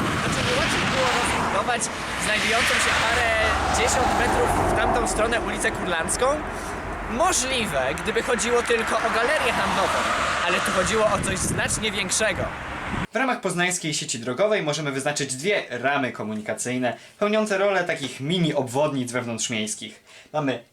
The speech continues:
pierwszą ramę otaczającą ścisłe centrum miasta i zahaczającą o dworzec główny. Mamy też drugą ramę, która zamyka większość przedwojennego Poznania.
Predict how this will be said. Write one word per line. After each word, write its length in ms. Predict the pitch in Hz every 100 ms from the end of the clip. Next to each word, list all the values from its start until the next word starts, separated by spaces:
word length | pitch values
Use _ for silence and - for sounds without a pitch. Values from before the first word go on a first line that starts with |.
| _ -
pierwszą 520 | 214 240 - 123 107
ramę 440 | 98 101 165 - -
otaczającą 880 | 160 160 156 151 151 151 156 143 135
ścisłe 440 | - 202 208 196
centrum 320 | 196 196 202 196
miasta 460 | 208 208 - 208 208 -
i 80 | 170
zahaczającą 600 | 170 170 170 160 160 160
o 60 | 151
dworzec 360 | 131 135 131 117
główny. 380 | 120 110 95 - - - - -
Mamy 240 | 139 127 120
też 260 | 120 - 170
drugą 460 | 190 262 190 135
ramę, 420 | 123 120 127 190 214 - - -
która 320 | - 262 247
zamyka 400 | 185 175 180 165
większość 360 | 147 156 160 -
przedwojennego 640 | 151 123 123 117 117 117
Poznania. 480 | 113 104 101 95